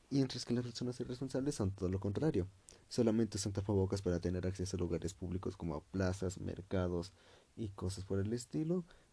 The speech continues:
y no siguen las anteriores medidas de precaución. ¿Y esto a qué se debe? Igual la respuesta es muy sencilla. Se debe a la educación que han tenido en casa.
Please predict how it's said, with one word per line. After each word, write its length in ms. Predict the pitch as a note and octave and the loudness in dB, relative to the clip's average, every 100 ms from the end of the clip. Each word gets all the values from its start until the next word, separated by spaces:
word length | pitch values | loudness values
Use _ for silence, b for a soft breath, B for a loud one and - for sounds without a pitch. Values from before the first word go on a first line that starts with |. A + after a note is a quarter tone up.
| _ - | _ 2
y 140 | F#3 | 4
no 160 | F3 E3+ | 6 4
siguen 460 | - C#3+ C#3 C#3 - | 2 0 0 -2 -4
las 180 | B2 A2+ | -4 -2
anteriores 720 | A2+ G#2+ G#2 G2+ A2 G#2+ - - - - - - | 0 2 4 4 4 0 -8 -20 -20 -20 -20 -14
medidas 380 | - G#2 G2 F2+ | -2 2 2 2
de 80 | G2 | -2
precaución. 560 | F#2+ G2 F#2+ G2 B2+ G2 - _ _ _ - - _ _ - - B B B | -4 -2 -2 0 -2 -2 -12 _ _ _ -20 -20 _ _ -20 -18 B B B
¿Y 160 | D3 F3+ | 4 4
esto 240 | G3 A3 | 4 0
a 40 | |
qué 100 | G3 | 0
se 180 | D#3+ A#2 | 0 4
debe? 320 | A2+ G#2+ F#2+ - - _ - B B B B B B - | 4 4 0 -4 -16 _ -18 B B B B B B -4
Igual 300 | C#3 C3+ C#3+ | -2 0 0
la 60 | |
respuesta 380 | C#3+ C3 A#2 - | 0 0 -2 -2
es 80 | A#2 | 0
muy 100 | A2 | 0
sencilla. 720 | A2 G#2+ G2+ B2+ A#2+ F#2+ G2 - - | 2 0 4 4 6 4 0 -6 -20
Se 160 | - A#2+ | -4 2
debe 380 | A2+ A2 A#2+ - | 2 4 2 2
a 120 | A2 | 2
la 120 | F#2+ | 2
educación 420 | F2+ F#2 G2 G#2+ A2 | 2 2 0 -2 -2
que 180 | - F#2 | -2 0
han 120 | G2 G2 | 0 0
tenido 320 | G2 E2+ F2+ | 2 0 0
en 120 | F2 | -2
casa. 360 | G#2+ G#2 G2+ | 0 0 -2